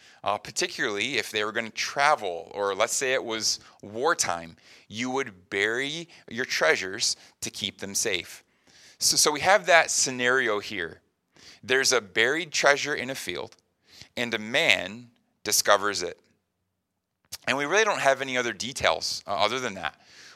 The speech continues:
We don't know if this man just so happened to be, like, walking along and he saw it. Uh, maybe he was a hired day laborer, so he was just, like, out doing his job,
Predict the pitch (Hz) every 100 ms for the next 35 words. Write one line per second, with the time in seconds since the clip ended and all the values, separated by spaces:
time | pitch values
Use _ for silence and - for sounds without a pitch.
0 | - 120 139 151 110 110 127 131 120 -
1 | 110 113 127 127 107 113 120 110 117 127
2 | 120 113 110 95 - 101 110 135 110 95
3 | 95 98 113 127 101 92 - - _ -
4 | 95 - 90 95 143 - _ _ _ _
5 | _ _ 107 107 98 85 107 117 135 143
6 | 147 131 110 98 - 113 113 120 107 87
7 | 92 104 117 127 135 156 190 - - -
8 | - - 123 120 113 123 - - - 98
9 | 101 101 113 104 113 110 104 - - 98
10 | 104 107 107 104